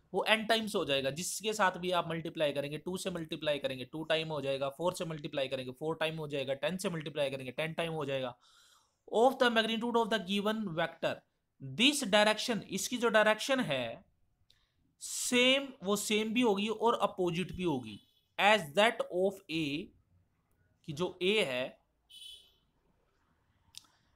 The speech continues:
is positive or negative, वो पॉजिटिव है या नेगेटिव है।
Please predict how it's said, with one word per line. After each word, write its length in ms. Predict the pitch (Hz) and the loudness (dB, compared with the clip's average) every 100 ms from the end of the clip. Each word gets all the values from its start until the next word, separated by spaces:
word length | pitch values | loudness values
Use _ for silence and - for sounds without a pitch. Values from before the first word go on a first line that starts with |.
| _ | _
is 180 | 269 285 - | 0 2 4
positive 400 | 254 247 254 277 | 4 6 0 6
or 100 | 262 262 | 6 6
negative, 400 | 262 262 196 - | 0 0 -4 -6
वो 100 | 160 190 | -8 0
पॉजिटिव 380 | 214 208 226 226 | 2 2 0 0
है 60 | 208 | 2
या 60 | |
नेगेटिव 320 | 196 190 175 | 2 0 0
है। 60 | 156 | -4